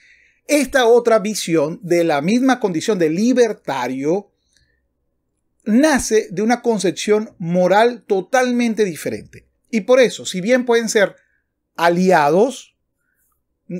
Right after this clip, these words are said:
o socios, serían estratégicos. Es decir, como tiene una concepción moral totalmente diferente en cuanto a qué es el Estado y por qué existe el Estado, entonces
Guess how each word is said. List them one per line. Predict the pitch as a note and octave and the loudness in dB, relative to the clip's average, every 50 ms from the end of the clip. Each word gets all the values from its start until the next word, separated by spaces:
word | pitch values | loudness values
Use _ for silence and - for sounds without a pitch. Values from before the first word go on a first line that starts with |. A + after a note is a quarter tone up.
| - _ | -8 _
o | - G3 F#3 | 0 0 0
socios, | - - C#4 C#4 C4 C4 - F3+ E3 E3 - - - - | 0 2 2 2 2 2 0 -4 -4 -4 -6 -10 -16 -8
serían | - F#3 E3+ F#3 F#3+ G3+ | -4 -2 0 0 0 -2
estratégicos. | G3 - - F3 D3 C3+ - A#2 G#2+ G#2 - - - - - | -4 -8 -6 -8 -8 -6 -6 -8 -8 -8 -12 -20 -20 -12 -4
Es | G#3+ A3 A3 | -4 0 0
decir, | A3 - - B2 A2 - _ _ _ _ _ _ _ | 0 -2 -4 -8 -12 -14 _ _ _ _ _ _ _
como | - G#3 A#3 | -4 -4 -2
tiene | C#4 D4 D4+ | -2 0 -2
una | D#4 D4 - | -2 0 0
concepción | B3 A#3 - G#3+ F3 - - A3+ G#3+ G3+ - - _ | 0 0 0 0 -2 -2 -2 -2 -2 -2 -4 -10 _
moral | D3 D#3 E3 E3+ E3+ F3 F#3+ F#3+ E3+ D3 A#2+ - _ _ | -12 -6 -2 0 2 2 2 2 0 0 -4 -8 _ _
totalmente | - E3+ E3 D#3+ - A#3 B3 A#3+ A#3+ A#3 A3 F#3 G#3 | -4 -4 -2 0 0 0 0 0 -2 -4 -4 -4 -6
diferente | F3 - - F#3+ G#3 F#3+ D#3+ - D3+ C3 | -6 -4 -2 -2 -2 -2 -2 -6 -6 -8
en | C#3+ D#3 - | -8 -8 -6
cuanto | E3+ E3 D#3+ D3 C3 C#3+ | -6 -6 -6 -6 -6 -8
a | C3 - | -6 -2
qué | G#3+ | -2
es | G#3+ G#3+ - | -2 0 0
el | G#3+ F#3 | -4 -4
Estado | E3 - - - F3 D#3+ C#3+ C3+ C#3 | -6 -8 -4 -2 0 0 0 0 -2
y | C3+ | -4
por | - - D#3+ - - | -8 -10 -14 -8 -4
qué | G#3 A3+ | -2 -2
existe | A3 - - B3 A3 - - | -2 -2 -6 -6 -4 -4 -4
el | F#3+ F3+ | -4 -4
Estado, | - - - D3+ A#2+ A2 A2 B2+ D3+ F#3+ G#3 - _ _ _ _ _ _ _ _ _ _ _ | -4 -4 -4 -4 -2 -2 -2 -2 -2 -4 -4 -8 _ _ _ _ _ _ _ _ _ _ _
entonces | - B3+ B3+ D4+ B3 C#4 C4 | -4 -2 -2 0 0 0 -2